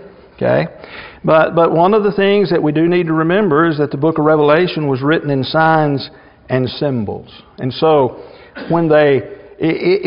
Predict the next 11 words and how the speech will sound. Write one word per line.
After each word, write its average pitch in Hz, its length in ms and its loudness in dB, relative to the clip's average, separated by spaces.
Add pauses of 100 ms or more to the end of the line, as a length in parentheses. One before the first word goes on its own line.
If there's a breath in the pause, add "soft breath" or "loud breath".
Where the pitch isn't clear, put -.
if 170 160 -4
there 147 160 4
was 170 580 4
some 175 300 0
sort 170 320 2
of 135 80 0 (320)
uprising, 165 800 4
some 156 260 -2
rebellion 147 600 0
in 135 140 -2
heaven, 147 600 0